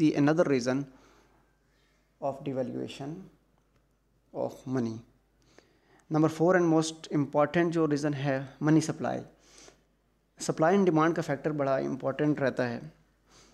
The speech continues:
और ये एक इकोनॉमिक में बड़ा इंपॉर्टेंट फैक्टर है। लेकिन जब आपकी कंट्री में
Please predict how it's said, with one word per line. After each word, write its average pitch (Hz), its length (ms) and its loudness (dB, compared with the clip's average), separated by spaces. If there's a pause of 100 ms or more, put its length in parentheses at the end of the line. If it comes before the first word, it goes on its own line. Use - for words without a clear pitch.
(480)
और 143 200 -4
ये 143 140 0 (460)
एक 151 200 -2 (100)
इकोनॉमिक 156 540 0
में 139 280 0
बड़ा 135 160 0
इंपॉर्टेंट 131 420 -2
फैक्टर 123 360 -6
है। 113 140 -8 (480)
लेकिन 165 160 -2
जब 175 120 2
आपकी 180 200 -2 (2000)
कंट्री 156 280 2
में 139 340 -2